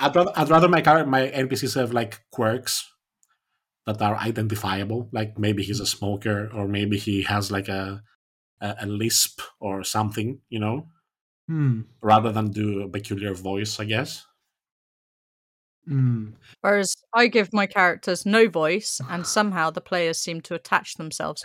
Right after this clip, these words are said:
Speaker 3: to him.
Speaker 2: <laughs> Like old Yellow and Blackberry, remember that?
Speaker 3: Well, Black-, yeah, Blackberry didn't speak at all, and you guys have just made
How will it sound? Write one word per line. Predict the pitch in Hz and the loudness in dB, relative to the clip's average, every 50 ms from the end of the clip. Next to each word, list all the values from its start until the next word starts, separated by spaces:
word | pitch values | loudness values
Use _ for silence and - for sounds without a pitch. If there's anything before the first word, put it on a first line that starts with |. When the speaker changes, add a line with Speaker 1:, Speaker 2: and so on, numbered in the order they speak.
| - | -10
Speaker 3:
to | - 156 156 | -10 -10 -10
him. | 156 160 156 156 160 - 247 | -8 -10 -10 -8 -4 -2 -2
Speaker 2:
<laughs> | 226 - 254 226 - 202 147 - 180 170 - - 175 - | 2 2 2 2 2 0 0 0 -2 -4 -2 -4 -4 -2
Like | 160 151 131 | -2 -2 -2
old | 180 185 185 185 185 180 | -2 -2 -2 -2 -4 -2
Yellow | 180 175 180 180 185 185 | 0 0 0 0 -2 -2
and | 185 175 139 | -4 -4 0
Blackberry, | 165 175 170 - - _ - 147 139 135 127 127 123 | 0 0 -2 -2 -8 _ -6 -4 -2 -2 -2 -2 -4
remember | 139 143 151 156 151 151 | -8 -8 -8 -6 -4 -2
that? | 151 156 160 156 147 _ _ _ _ _ _ _ _ _ _ _ _ - | -4 -4 -4 -6 -12 _ _ _ _ _ _ _ _ _ _ _ _ -6
Speaker 3:
Well, | 247 247 | -6 -4
Black-, | 233 311 330 320 - - | 2 4 4 4 4 2
yeah, | - - 311 214 180 | -4 -2 0 0 0
Blackberry | - 262 302 269 - - - 214 196 190 226 269 311 320 _ _ _ _ _ _ _ | 2 4 4 4 2 0 -4 -2 -2 -2 -2 -4 -6 -10 _ _ _ _ _ _ _
didn't | - 277 254 247 240 233 | -4 -2 -2 -2 -2 -4
speak | - - - 247 226 - | -8 -4 -4 -4 -4 -4
at | 240 240 - | -6 -2 2
all, | 269 233 185 165 170 | 2 2 2 2 0
and | 185 220 226 | 0 0 2
you | 233 254 | 0 0
guys | 240 - 196 180 196 - | 2 4 4 4 4 2
have | - 190 | -2 -6
just | - - 202 - | -4 -4 -4 0
made | - 226 208 202 214 202 165 | 2 4 4 4 4 2 0